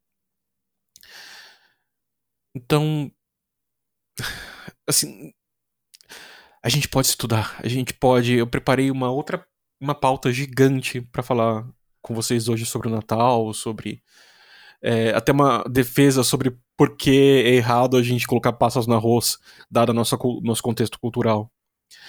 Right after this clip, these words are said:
Mas nenhuma dessas bibliografias que eu, que eu preparei, e eu fui atrás de artigos acadêmicos e livros pra poder embasar tudo, nenhuma delas se compara com a real experiência das coisas.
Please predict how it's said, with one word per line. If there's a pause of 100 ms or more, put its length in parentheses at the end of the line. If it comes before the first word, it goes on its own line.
(280)
Mas
nenhuma
dessas
bibliografias
que
eu, (320)
que
eu
preparei,
e
eu
fui
atrás
de
artigos
acadêmicos
e
livros
pra
poder
embasar
tudo, (1900)
nenhuma
delas
se
compara
com
a
real
experiência
das
coisas.